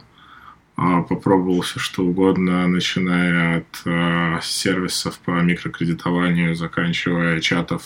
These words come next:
с бэкэндом, ой, с, а, primary базы данных на Elasticsearch. А, и как бы сейчас, а, занимаюсь работой и стараюсь писать,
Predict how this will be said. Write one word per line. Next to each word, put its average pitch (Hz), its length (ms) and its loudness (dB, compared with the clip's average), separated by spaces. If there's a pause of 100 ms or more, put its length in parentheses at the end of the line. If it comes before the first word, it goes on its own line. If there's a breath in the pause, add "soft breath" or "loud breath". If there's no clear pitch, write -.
с - 240 -6
бэкэндом, 85 720 0
ой, 95 180 4
с, - 220 -2
а, 87 460 0
primary 92 380 2
базы 87 300 -2
данных 87 480 0
на 87 440 0 (400 loud breath)
Elasticsearch. 113 880 2 (840 loud breath)
А, 95 760 4 (240 loud breath)
и 104 180 6
как 95 320 2
бы 92 400 6
сейчас, - 680 0
а, 85 320 2
занимаюсь 85 960 0
работой 92 920 2
и 87 720 2
стараюсь 85 720 0
писать, 127 540 4